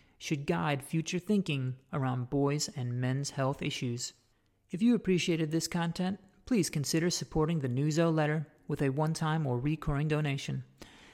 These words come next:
Your support is greatly appreciated. It helps me to work on independent research projects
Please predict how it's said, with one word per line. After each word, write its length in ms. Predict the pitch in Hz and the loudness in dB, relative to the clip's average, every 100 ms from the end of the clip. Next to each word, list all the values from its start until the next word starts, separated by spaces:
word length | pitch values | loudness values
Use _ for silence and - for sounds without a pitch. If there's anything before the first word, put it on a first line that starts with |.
| _ | _
Your 120 | 240 226 | 2 2
support 460 | - - 190 160 | 2 4 4 4
is 100 | 160 | 0
greatly 320 | 160 156 156 | 2 2 4
appreciated. 720 | 165 202 208 - 151 131 143 139 - - _ _ | 2 4 2 4 2 0 -2 -6 -12 -20 _ _
It 120 | 190 170 | 0 4
helps 280 | 175 180 | 4 4
me 160 | 165 190 | 2 2
to 120 | 185 | 2
work 240 | 147 151 151 | 4 2 2
on 180 | 127 123 | -2 0
independent 520 | 165 175 180 156 151 | 2 4 4 2 2
research 440 | 170 - 170 - | 2 2 -2 0
projects 600 | 185 175 175 185 190 - | 2 2 4 2 0 -6